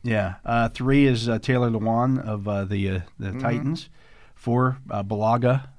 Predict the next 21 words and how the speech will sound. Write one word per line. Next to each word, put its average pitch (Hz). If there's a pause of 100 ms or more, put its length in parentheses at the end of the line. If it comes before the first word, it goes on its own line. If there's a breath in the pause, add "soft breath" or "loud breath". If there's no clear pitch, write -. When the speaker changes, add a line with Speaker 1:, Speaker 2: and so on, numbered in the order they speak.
(200)
Speaker 1:
uh, -
of 98
the 101
Speaker 2:
Balaga's -
Speaker 1:
Chargers. 113
Speaker 2:
a 78
good 76
player. 76
Speaker 1:
Yeah. 101 (420)
Uh, 110
five 131
is, 104
uh, 107
David 113
Bakhtiari 110
of 92
the, 101
uh, 92
Speaker 2:
He's 92
a -
Speaker 1:
Packers. 113